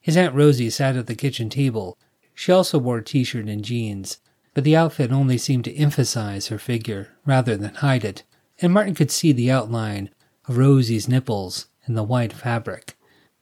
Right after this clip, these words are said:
The only one of them who seemed to have any sense of modesty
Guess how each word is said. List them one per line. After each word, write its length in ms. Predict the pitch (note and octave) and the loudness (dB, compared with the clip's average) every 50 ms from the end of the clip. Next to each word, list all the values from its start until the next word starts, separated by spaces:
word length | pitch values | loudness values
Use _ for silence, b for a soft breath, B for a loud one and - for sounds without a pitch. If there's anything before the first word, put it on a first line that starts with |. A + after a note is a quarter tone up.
| _ _ - | _ _ 2
The 160 | E3+ D#3 D#3 | 4 6 6
only 180 | E3+ F3+ F#3 | 6 6 6
one 240 | E3+ C#3+ D3 D#3 D3+ | 6 6 6 6 6
of 140 | D3 A#2 G#2 | 4 4 2
them 200 | A2 G2+ F#2+ F#2 - _ _ _ | -2 -4 -6 -8 -12 _ _ _
who 120 | - D#3+ | -2 -2
seemed 240 | D3 - F#3+ F#3 F3 D3+ | 0 4 4 4 4 4
to 40 | |
have 220 | C3+ C#3+ C#3 B2+ C#3+ | 4 4 4 4 4
any 180 | D#3 D#3 C#3+ | 6 6 4
sense 320 | B2 - - C#3+ B2+ - - | 4 4 2 2 2 0 -2
of 60 | G#2+ | -2
modesty 720 | G#2+ A2+ A#2+ B2+ B2 A#2+ G#2+ - - - A2 F#2+ F2+ G2+ | -2 0 0 0 0 0 -2 -4 -6 -8 -10 -10 -10 -14